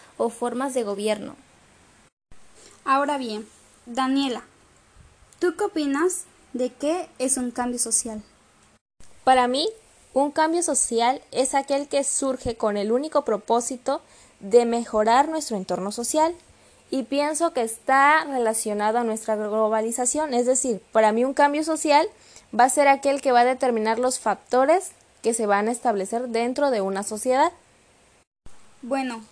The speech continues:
Speaker 2: para retroalimentar con esta pregunta, quisiera decirles a mis compañeras que estoy de acuerdo con ustedes, ya que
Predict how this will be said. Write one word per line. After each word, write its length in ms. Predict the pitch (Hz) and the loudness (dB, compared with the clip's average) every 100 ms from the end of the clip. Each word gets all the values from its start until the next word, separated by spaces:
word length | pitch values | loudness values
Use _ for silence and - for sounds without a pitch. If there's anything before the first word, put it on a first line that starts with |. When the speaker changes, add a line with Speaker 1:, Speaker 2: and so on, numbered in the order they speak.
| _ | _
Speaker 2:
para 320 | 262 262 247 | 0 0 0
retroalimentar 960 | 240 254 247 247 240 240 240 233 277 285 | -2 -6 -6 -4 -4 -6 -8 -6 -6 -4
con 160 | 359 320 | -2 -4
esta 220 | - 294 | -4 -10
pregunta, 580 | 240 214 214 214 240 330 - _ - _ _ | -10 -8 -8 -8 -6 -8 -10 _ -20 _ _
quisiera 460 | 269 262 277 269 311 | -8 -6 -4 -4 -6
decirles 580 | 285 247 233 240 247 269 | -6 -8 -8 -8 -10 -8
a 60 | |
mis 140 | 247 - | -10 -10
compañeras 640 | 233 220 220 226 233 277 | -12 -10 -10 -10 -8 -8
que 80 | - | -8
estoy 240 | 254 233 226 | -10 -8 -8
de 80 | |
acuerdo 400 | 220 233 220 220 | -8 -8 -10 -12
con 160 | 226 226 | -14 -12
ustedes, 540 | 220 311 302 269 - - - - | -10 -6 -6 -6 -10 -18 -20 -16
ya 280 | 247 254 247 - | -8 -4 -4 -6
que 380 | 294 294 294 | -8 -6 -6